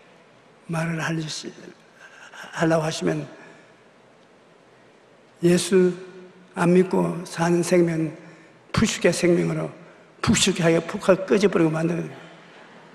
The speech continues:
그러나 조의 생명은 예수 믿고 오래오래 사는 사람은 조의 생명인 것입니다.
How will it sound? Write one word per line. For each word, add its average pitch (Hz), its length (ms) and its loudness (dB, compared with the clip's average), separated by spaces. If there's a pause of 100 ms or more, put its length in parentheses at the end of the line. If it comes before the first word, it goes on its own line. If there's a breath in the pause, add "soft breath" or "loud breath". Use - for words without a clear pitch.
(720)
그러나 165 460 0 (800)
조의 170 360 2
생명은 156 560 -4 (560)
예수 170 240 0
믿고 165 360 2 (220)
오래오래 165 640 4
사는 156 320 2
사람은 156 460 -2 (1000 loud breath)
조의 175 340 6
생명인 151 420 0
것입니다. 147 440 -6